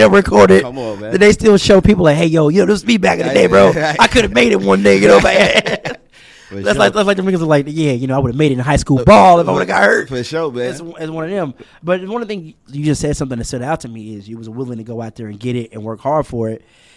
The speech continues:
Speaker 1: And I feel like this generation, they really don't have that same mentality of work ethic and getting it on their own.
Speaker 2: Right.
Speaker 1: I feel like this generation, they kinda want handouts. I ain't, ain't, you know,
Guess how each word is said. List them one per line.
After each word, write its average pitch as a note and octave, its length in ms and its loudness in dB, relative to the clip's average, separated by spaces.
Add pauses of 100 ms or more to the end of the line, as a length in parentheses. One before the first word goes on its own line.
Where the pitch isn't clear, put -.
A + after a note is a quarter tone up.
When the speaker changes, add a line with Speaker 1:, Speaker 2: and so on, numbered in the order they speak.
(140)
Speaker 1:
And B2+ 100 -8
I F3 80 2
feel E3+ 220 -4
like C3+ 200 -2
this C#3+ 120 -6
generation, A#2+ 640 -6
they B2+ 180 -8
really C3 760 -6
don't B2 200 -10
have A#2 220 -10
that A#2 140 -10
same A#2+ 360 -14
mentality A#2 720 -10
of G#2+ 120 -10
work A#2 320 -12
ethic A2+ 360 -18
and G#2 240 -16 (560)
getting C#3 240 -6
it A#2+ 100 -10
on A2 140 -10
their G#2+ 140 -10
own. A#2 260 -4 (400)
Speaker 2:
Right. A#2 360 -8
Speaker 1:
I C3 120 -12
feel D#3+ 100 -4
like B2+ 120 -4
this C3 120 -8
generation, A2+ 680 -10 (300)
they D3+ 80 -14
kinda B3+ 220 -12
want G3 180 -6
handouts. F3 460 -8 (520)
I C#3+ 140 -8
ain't, E3+ 200 -8
ain't, E3 260 -12
you D#3 80 -10
know, D3 120 -14